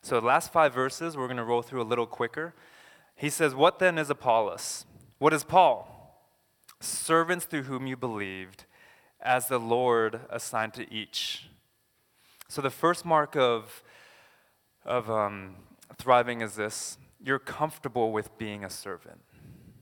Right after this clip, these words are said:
Are you comfortable with serving others? Jesus says he came not to be served, but to serve. He says the greatest among you is actually gonna be a servant.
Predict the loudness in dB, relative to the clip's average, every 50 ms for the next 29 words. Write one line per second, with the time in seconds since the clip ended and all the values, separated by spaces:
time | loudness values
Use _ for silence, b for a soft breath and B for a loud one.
0 | B B B B B B _ _ _ _ _ _ _ _ _ _ _ _ _ _
1 | _ _ _ _ _ _ -4 -4 -4 -2 -2 -4 -4 -4 -2 -4 -2 -2 -2 -4
2 | -4 -6 -6 -6 -6 -6 -6 -6 -6 -6 -6 -8 -10 -10 -12 -12 -14 -16 _ _
3 | b b b b b b b b b -6 -6 -4 -4 -4 -6 -6 -4 0 2 2
4 | 2 2 0 -2 -6 -10 -12 -14 -14 b b b b b b b b b b b
5 | b b b b b _ _ _ _ _ _ _ _ -12 -12 -12 -8 -6 -4 -4
6 | -2 0 2 2 2 0 -2 -6 -10 -12 -8 -6 -4 -4 -4 -4 -6 -8 -8 -8
7 | -8 -8 -8 -8 -10 -12 -14 -16 -18 -20 -20 -20 -20 -20 _ _ _ _ _ -4
8 | -4 -4 -4 -8 -12 -12 -10 -8 -8 -8 -8 -8 -10 -14 -12 -8 -6 -6 -6 -4
9 | -4 -6 -8 -6 -4 0 2 2 2 2 0 -2 -2 -2 -4 -4 0 0 0 0
10 | -2 -4 -8 -8 -8 -8 -8 -10 -12 b b b b b b -4 0 0 0 0
11 | 0 -2 -6 -6 -6 -6 -6 -4 -4 -4 -4 -6 -6 -6 -4 -4 -4 -4 -8 -12
12 | -14 -16 -20